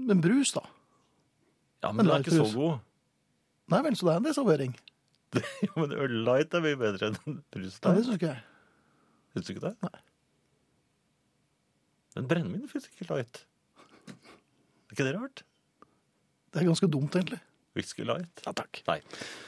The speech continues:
Speaker 2: Eh, ja, jeg hadde et spørsmål som vi så vidt var innom i, i, eh, Herreavdelingens plateshoppe, faktisk.
Speaker 1: Mhm.
Speaker 2: Eh, vi mente at vi skulle ta det opp igjen. Eh, det kan vel kanskje bli en diskusjon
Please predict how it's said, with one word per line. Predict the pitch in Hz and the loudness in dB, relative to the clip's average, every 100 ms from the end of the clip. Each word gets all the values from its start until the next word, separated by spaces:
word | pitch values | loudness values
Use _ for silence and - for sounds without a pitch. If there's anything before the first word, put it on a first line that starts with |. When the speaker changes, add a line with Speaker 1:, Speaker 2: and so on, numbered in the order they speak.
| - - - - - - - | -20 -20 -20 -20 -20 -10 2
Speaker 2:
Eh, | 151 151 151 143 131 117 110 71 69 - - - - _ _ - - - _ | 4 6 4 2 -2 -4 -4 -6 -12 -16 -20 -20 -20 _ _ -20 -20 -20 _
ja, | 117 104 98 | 0 0 2
jeg | 117 | 2
hadde | 127 110 113 117 120 | 2 2 2 2 0
et | 120 - | 0 0
spørsmål | 104 117 | -2 -2
som | 113 131 | -2 -4
vi | 123 117 117 107 127 113 | -4 -6 -6 -4 -4 -4
så | - 113 | -2 -2
vidt | - | 0
var | 123 | 0
innom | 131 147 170 95 113 | 2 6 6 4 -2
i, | 120 | -4
i, | - 117 113 113 | -2 0 0 0
eh, | 110 101 85 - _ _ _ - - _ - - | 0 -2 -6 -12 _ _ _ -20 -20 _ -6 -2
Herreavdelingens | 95 87 87 107 - | 0 0 0 -2 -2
plateshoppe, | 123 - - - 85 123 | -2 -2 -4 -6 -4 -2
faktisk. | 139 226 220 - 160 | -2 -2 -6 -2 2
Speaker 1:
Mhm. | 135 | 4
Speaker 2:
Eh, | 123 120 120 | 2 0 -2
vi | 127 | -4
mente | 123 127 127 117 101 | -4 -4 -2 -2 -2
at | 104 | -6
vi | |
skulle | 127 - | -6 -2
ta | 127 | -2
det | 87 87 | 0 -2
opp | 127 | -2
igjen. | 151 143 | -4 -2
Eh, | 131 135 135 - _ _ _ _ _ _ 85 73 90 90 | -2 -2 -4 -8 _ _ _ _ _ _ -16 -12 -12 -6
det | 107 | -6
kan | - 90 95 | -4 -4 -2
vel | 104 107 107 | -2 -2 -4
kanskje | 95 92 | -6 -2
bli | 87 | -2
en | 92 | -2
diskusjon | - 90 - 92 101 | -4 -6 -6 -6 -4